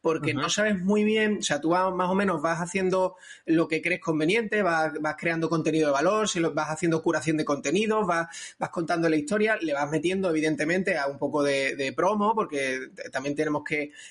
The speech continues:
Speaker 1: que vender, ¿no? Pero cuéntanos para ti, oye, ¿cómo sería una estrategia de email marketing? Ahora que estamos precisamente desarrollando, eh, este curso ahora mismo en Pushcamp, eh, que tú consideras de éxito, ¿no? Para ir acompañando al, al usuario desde esta primera fase que hablábamos de adquisición hasta, hasta
Speaker 2: Ujú.
Speaker 1: convertirlo en un,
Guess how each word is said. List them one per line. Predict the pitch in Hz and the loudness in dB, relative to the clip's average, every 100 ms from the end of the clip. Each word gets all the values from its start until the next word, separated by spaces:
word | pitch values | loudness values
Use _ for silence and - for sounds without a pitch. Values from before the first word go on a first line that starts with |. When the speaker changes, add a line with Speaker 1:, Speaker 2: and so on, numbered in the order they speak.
| - - | -20 -4
Speaker 1:
que | 156 | 0
vender, | 151 143 190 220 233 | 0 0 0 0 0
¿no? | 208 247 | 0 0
Pero | 208 165 - - - - | -2 -4 -4 -20 -20 -4
cuéntanos | 185 208 233 240 | 0 2 0 0
para | 220 214 | 0 -2
ti, | 226 247 247 | 0 -2 0
oye, | 190 180 135 - | 2 2 0 -4
¿cómo | 180 208 | -2 0
sería | 208 226 | 0 2
una | 226 | 0
estrategia | 208 214 214 202 208 | 0 0 0 0 0
de | 196 | 2
email | 196 196 | 2 2
marketing? | 220 190 139 127 | 0 -2 -4 -4
Ahora | 135 151 | -2 0
que | |
estamos | 165 170 170 170 | -2 -2 -4 -2
precisamente | 170 165 175 170 175 | -2 0 0 0 0
desarrollando, | 170 170 170 170 165 | 0 0 2 2 0
eh, | 165 160 160 156 | 0 2 2 2
este | 165 170 | 0 -2
curso | 165 170 170 | -2 -2 0
ahora | 160 | 0
mismo | 165 165 | 0 0
en | 165 | -2
Pushcamp, | 202 202 226 233 - - - - | -2 -2 -2 -4 -10 -16 -16 -4
eh, | 170 165 156 147 143 - - | -2 0 0 0 -2 -6 -6
que | 170 | -4
tú | 190 | -2
consideras | 208 196 202 185 | 0 0 0 0
de | 156 131 | -2 -4
éxito, | 127 147 - - | 0 0 0 0
¿no? | 185 | 0
Para | 190 170 | 0 0
ir | 202 | 0
acompañando | 202 208 180 185 185 196 214 214 202 208 190 | 0 -2 0 -2 0 0 2 4 4 2 2
al, | 185 180 175 170 - | 0 0 0 0 2
al | 175 | 2
usuario | 175 - 180 185 202 214 | 2 2 2 2 2 2
desde | 175 165 147 147 143 | 2 0 2 2 2
esta | 151 175 | 0 -2
primera | 160 165 165 | 0 0 0
fase | 170 165 160 | -2 -4 -2
que | 156 | 0
hablábamos | 156 156 151 | 0 0 -2
de | |
adquisición | 151 160 160 151 156 147 | -2 -2 -2 0 0 0
hasta, | 143 143 135 131 | -2 -2 0 -2
hasta | 139 - | -4 -6
Speaker 2:
Ujú. | 139 | -4
Speaker 1:
convertirlo | 143 143 147 165 165 156 | -2 -2 0 0 2 2
en | 151 | 0
un, | 151 147 143 | 0 -2 -4